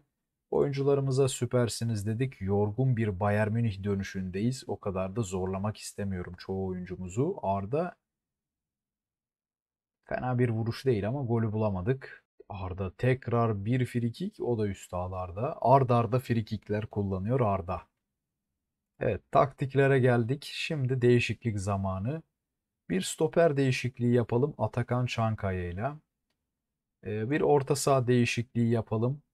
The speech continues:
Sonuçta çok da zorlamak istemiyorum. Mert Hakan'ı alalım.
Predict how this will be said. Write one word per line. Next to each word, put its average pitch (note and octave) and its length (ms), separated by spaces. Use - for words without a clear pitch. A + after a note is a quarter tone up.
Sonuçta G#2+ 600
çok - 360
da A2 260
zorlamak G#2+ 640
istemiyorum. A2+ 680
Mert G2+ 300
Hakan'ı G#2+ 380
alalım. G#2 400